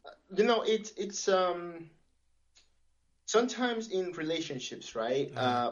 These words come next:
Speaker 1: when, when one of the, uh, people involved starts to,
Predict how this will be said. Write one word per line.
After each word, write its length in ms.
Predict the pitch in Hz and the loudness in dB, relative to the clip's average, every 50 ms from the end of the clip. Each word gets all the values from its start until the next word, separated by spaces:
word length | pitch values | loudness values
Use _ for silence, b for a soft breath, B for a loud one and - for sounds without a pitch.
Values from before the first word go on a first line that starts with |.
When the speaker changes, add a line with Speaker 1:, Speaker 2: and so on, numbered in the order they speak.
| - - | -4 -8
Speaker 1:
when, 580 | 135 127 131 143 143 143 139 139 139 131 - - | -10 -6 0 2 2 2 2 0 -2 -6 -10 -14
when 1000 | - - 135 143 139 139 139 135 135 135 135 135 131 131 127 127 127 127 127 - - _ _ _ _ _ _ _ _ _ _ _ _ _ _ _ _ | -16 -6 -2 0 2 2 2 2 2 2 0 0 -2 -2 -2 -2 -2 -2 -4 -6 -12 _ _ _ _ _ _ _ _ _ _ _ _ _ _ _ _
one 600 | 143 135 127 135 143 156 170 180 185 185 185 - - | -10 -8 0 2 4 4 6 4 4 2 0 -2 0
of 480 | - 165 160 156 - - - - - - | 2 2 2 2 0 -6 -16 -18 -14 -6
the, 280 | - 147 147 147 143 131 | -4 -4 0 2 4 4
uh, 380 | 135 135 131 127 127 127 127 127 - - _ _ | 4 4 2 2 0 0 -2 -4 -6 -12 _ _
people 300 | - 170 165 165 165 156 | -14 -12 -8 -6 -4 -2
involved 680 | 151 147 143 139 139 131 123 117 113 117 120 - - - b b b b b b b _ - | -2 0 0 2 4 4 4 4 2 0 -4 -6 -10 -16 b b b b b b b _ -6
starts 500 | 131 - - - 139 135 135 139 - - | -4 -2 2 4 4 4 4 2 -2 -2
to, 540 | - 143 135 135 131 131 131 131 127 127 | 0 0 2 2 2 2 2 0 0 -2